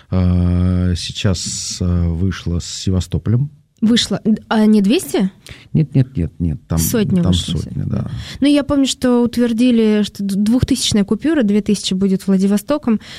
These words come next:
Speaker 2: Сейчас все дружно спо-, вспомнили Мумитроль, да, <laughs> группу Мумитроль.
Speaker 1: Да,
Speaker 2: В
Speaker 1: ну,
Speaker 2: Л-,
Speaker 1: может,
Speaker 2: Владивосток
Speaker 1: две с
Speaker 2: две тысячи.
Speaker 1: половиной тоже, так, чтоб удобно было,
Speaker 2: <laughs>
Speaker 1: чего уж.
Speaker 2: Кстати, да, вполне можно было. Ну, так вот, мы сегодня будем говорить не только про деньги, э, которые любят счёт, но ещё и про семейный бюджет.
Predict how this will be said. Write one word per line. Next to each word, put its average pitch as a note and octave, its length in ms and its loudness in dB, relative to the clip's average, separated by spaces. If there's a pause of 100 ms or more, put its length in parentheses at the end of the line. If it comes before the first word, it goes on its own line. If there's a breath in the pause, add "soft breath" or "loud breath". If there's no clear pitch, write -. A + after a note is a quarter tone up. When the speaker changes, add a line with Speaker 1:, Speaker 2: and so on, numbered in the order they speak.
Speaker 2:
Сейчас - 180 0
все - 120 0
дружно B3 280 4
спо-, - 360 0
вспомнили A#3+ 560 2
Мумитроль, A3+ 640 2
да, A#3+ 140 2 (120)
<laughs> - 100 -6
группу B3 360 0
Мумитроль. G#3 400 0 (400 loud breath)
Speaker 1:
Да, G#2+ 160 6
Speaker 2:
В F2+ 80 4
Speaker 1:
ну, - 60 4
Speaker 2:
Л-, A2+ 100 4
Speaker 1:
может, B2+ 160 4
Speaker 2:
Владивосток A#2 320 2
Speaker 1:
две G#2+ 60 2
с - 20 4
Speaker 2:
две C3 100 6
тысячи. - 140 -4
Speaker 1:
половиной B2 500 4
тоже, G#2 340 -2
так, - 220 -4
чтоб G2 280 0
удобно G2 340 2
было, E2 220 0
Speaker 2:
<laughs> - 20 -10
Speaker 1:
чего - 220 -6
уж. C#2 200 -6
Speaker 2:
Кстати, C#4 260 -2
да, C4 200 2
вполне A#3+ 340 2
можно G3 260 0
было. F3+ 120 -8 (260 loud breath)
Ну, C#4+ 80 4
так F#4+ 160 -2
вот, C4 240 0 (400 loud breath)
мы D4+ 160 4
сегодня F4 300 2
будем D4 180 4
говорить C#4 300 2
не C#4 100 2
только C4+ 300 -2
про G#3+ 200 2
деньги, G#3+ 460 4
э, F#3+ 460 2
которые G#3 340 2
любят G#3 220 0
счёт, F4+ 240 -2
но B3+ 40 4
ещё A#3+ 220 2
и D#4+ 60 2
про B3 160 0
семейный B3+ 480 4
бюджет. G#3 680 2